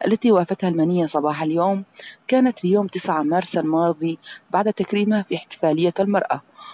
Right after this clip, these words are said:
وأدلت وقتها بعدة تصريحات عبرت فيها عن سعادتها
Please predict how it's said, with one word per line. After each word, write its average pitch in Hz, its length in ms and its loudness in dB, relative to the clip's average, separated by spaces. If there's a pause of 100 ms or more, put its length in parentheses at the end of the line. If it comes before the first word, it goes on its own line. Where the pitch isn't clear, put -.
(160)
وأدلت 220 480 0
وقتها 190 380 0
بعدة 165 460 -2
تصريحات 165 680 -4
عبرت 175 460 -2
فيها 185 220 0
عن 165 160 -2
سعادتها 156 720 -2